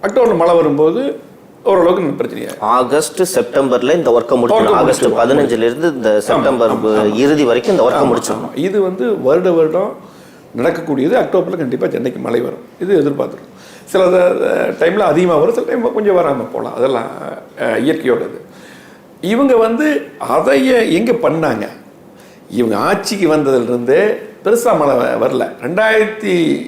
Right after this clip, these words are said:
Speaker 1: இருபத்தி ஒண்ணு இவங்க வந்ததுமே கொஞ்சம் மழை வந்தது. உடனே வந்து அப்போ எங்க மேல குற்றச்சாட்டு சொல்லி அப்படி இது பண்ணிட்டாங்க, அவ்வளவுதான்.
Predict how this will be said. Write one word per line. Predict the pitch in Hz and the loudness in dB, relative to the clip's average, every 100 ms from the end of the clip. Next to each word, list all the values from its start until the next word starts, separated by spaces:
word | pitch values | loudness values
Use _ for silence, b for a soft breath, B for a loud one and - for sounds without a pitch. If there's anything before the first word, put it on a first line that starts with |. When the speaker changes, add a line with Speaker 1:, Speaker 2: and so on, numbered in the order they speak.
| - | -2
Speaker 1:
இருபத்தி | 165 226 226 - | 0 0 -2 -2
ஒண்ணு | 185 | -2
இவங்க | 175 143 | 0 0
வந்ததுமே | 127 208 240 226 247 | 0 2 2 4 4
கொஞ்சம் | 208 151 | 2 2
மழை | 165 190 | 2 2
வந்தது. | 160 135 - - B B B B | 2 0 -2 -6 B B B B
உடனே | 151 185 202 | -2 2 4
வந்து | 180 185 240 254 247 233 | 2 2 4 4 4 4
அப்போ | 180 170 220 | 4 4 4
எங்க | 190 196 | 4 2
மேல | 208 180 | 2 2
குற்றச்சாட்டு | 180 190 185 175 | 2 2 2 2
சொல்லி | 175 247 | 0 0
அப்படி | 190 165 | 2 2
இது | 151 151 | 2 0
பண்ணிட்டாங்க, | 135 120 117 | 0 -2 -2
அவ்வளவுதான். | 117 117 113 | -2 -2 -2